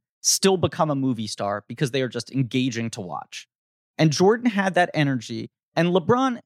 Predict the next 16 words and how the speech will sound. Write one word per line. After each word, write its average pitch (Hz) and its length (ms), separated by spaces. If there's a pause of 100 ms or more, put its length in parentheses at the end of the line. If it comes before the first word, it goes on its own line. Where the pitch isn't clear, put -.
I 175 100
don't 190 300
think, 185 240
has 147 420
the 156 120
same 156 340
natural 139 400
performer 147 520
energy 120 420
where 143 180
it's 135 140
like, 147 160 (300)
he's 240 160
a 226 40
likable 214 400
guy. 147 280